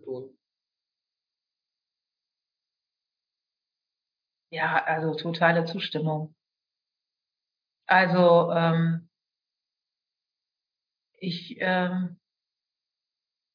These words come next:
Speaker 2: glaube, die Klarheit des Denkens ist einfach eine ganz andere Klarheit als die des Herzens. Und ich glaube, die Klarheit des Herzens ist viel weiser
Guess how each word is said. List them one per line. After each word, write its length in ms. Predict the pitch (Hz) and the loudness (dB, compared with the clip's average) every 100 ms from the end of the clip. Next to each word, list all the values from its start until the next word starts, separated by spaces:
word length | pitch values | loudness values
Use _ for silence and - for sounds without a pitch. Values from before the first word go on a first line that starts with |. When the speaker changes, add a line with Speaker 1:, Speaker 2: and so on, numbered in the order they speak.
| _ _ _ _ _ _ _ - | _ _ _ _ _ _ _ -14
Speaker 2:
glaube, 380 | - 196 220 240 | 0 4 6 6
die 140 | 220 196 | 2 0
Klarheit 500 | - 196 220 240 220 | 2 6 8 6 2
des 180 | 190 - | -8 -2
Denkens 520 | 180 233 262 240 - | 0 4 4 2 0
ist 200 | - - | -8 -2
einfach 360 | 180 208 208 - | -2 0 -2 -2
eine 260 | 175 175 | -2 0
ganz 220 | 175 190 - | 0 0 -2
andere 320 | 180 180 180 | -2 -2 -4
Klarheit 680 | - 190 190 190 180 170 - | 0 4 4 4 0 0 2
als 460 | 165 170 165 - _ - | 2 2 -2 -14 _ -10
die 200 | 165 170 | -4 -2
des 220 | 165 165 | -2 0
Herzens. 540 | 160 175 208 - 165 160 | 4 4 4 -2 -12 -10
Und 160 | 160 | -10
ich 160 | 151 - | -10 -2
glaube, 380 | 165 165 175 170 | 4 6 4 0
die 400 | 165 156 156 151 _ _ _ _ _ _ _ _ _ _ _ _ _ | -2 -4 -8 -14 _ _ _ _ _ _ _ _ _ _ _ _ _
Klarheit 560 | - 202 226 247 208 190 | -2 4 6 6 4 2
des 160 | 170 | -4
Herzens 540 | - 185 208 202 180 165 | 0 4 4 2 -6 -6
ist 260 | 170 - - | -10 -10 -14
viel 720 | - 220 233 240 220 175 160 | 0 6 8 8 8 6 4
weiser 540 | 170 190 196 160 - | 4 4 0 -4 -12